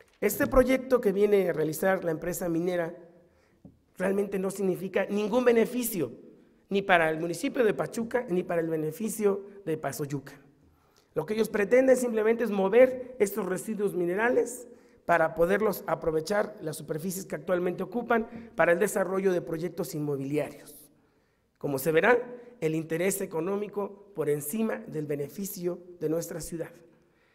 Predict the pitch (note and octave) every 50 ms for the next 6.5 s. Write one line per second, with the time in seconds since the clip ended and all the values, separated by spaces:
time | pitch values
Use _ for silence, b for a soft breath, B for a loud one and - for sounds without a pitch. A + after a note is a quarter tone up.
0 | b b b - A3 A#3 A3+ A3+ B3+ A#3 A3 G#3+ - G3 F#3+ F#3 A3 B3 B3+ B3+
1 | - - C#4 C4+ C4 - - - - - - - - A3+ A3 A3 A3 G3+ G3 G#3
2 | G3 G3+ G3+ F#3+ - G#3 F#3 F3 - - A#3 B3 C4 B3 A3+ - - - E3+ E3
3 | F3+ E3 - F3 E3 F#3 F3+ F3+ F#3+ F#3 F#3+ G3 G#3 A3 A#3 A3 A#3 A3+ F3+ E3+
4 | E3+ F3 F3+ E3+ - F3+ D#3+ E3 C#3+ E3 D#3+ - G#3 A#3 A#3+ A#3+ A#3 A#3 - -
5 | B B B B B B B - A#3 A3 A3 G#3+ G#3+ G#3+ G#3 G3 F#3+ F#3+ F#3+ G3+
6 | G#3 G#3+ G3+ - A3+ G#3+ G#3+ - -